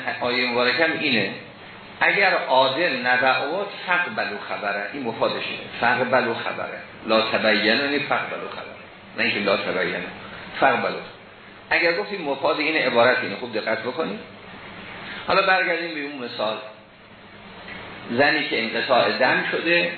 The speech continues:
و هنوز غسل نکرده. خب شما اونجا می‌خواستین حرمت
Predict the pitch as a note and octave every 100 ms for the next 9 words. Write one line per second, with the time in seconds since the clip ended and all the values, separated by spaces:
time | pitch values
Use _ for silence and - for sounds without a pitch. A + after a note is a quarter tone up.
0 | - - - - - - B2 A2+ A2+ A#2
1 | - G#2+ G#2 F#2+ G2+ G2 F#2+ - - -
2 | - - C#3+ - F3+ F#3 F3+ F3 F3+ F3+
3 | F3+ D3 C#3+ C#3+ F3+